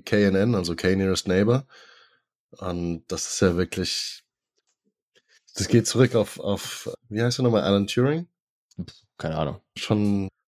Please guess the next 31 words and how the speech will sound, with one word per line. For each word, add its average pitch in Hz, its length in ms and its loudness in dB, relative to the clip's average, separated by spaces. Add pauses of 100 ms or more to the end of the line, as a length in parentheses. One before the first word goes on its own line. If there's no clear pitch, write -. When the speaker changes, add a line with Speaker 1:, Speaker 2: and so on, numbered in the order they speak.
Speaker 2:
Ja. 135 180 6
Speaker 1:
Mitte 127 180 6
des 113 140 4
Zweiten 107 320 2
Speaker 2:
Das 127 240 4
ist, 160 80 -2
Speaker 1:
Weltkrieges. 147 140 -6
Speaker 2:
ich - 60 -4
glaube, 131 180 6
das 160 160 4
ist 147 160 -4
genau, 123 140 0
das 120 180 0
ist 127 60 -4
ein 101 160 -4
wichtiger 120 280 2
Punkt. - 400 -2 (140)
Da 90 160 -2
können 117 160 -2
wir 110 80 4
dann 101 100 2
auch 101 160 0
direkt - 300 -4
zu 98 160 -2
Kausalität 95 720 0
und - 420 -8
Korrelation 98 640 -2
gehen. 113 180 2
Das 98 140 2
sind - 80 -6
alles 110 380 2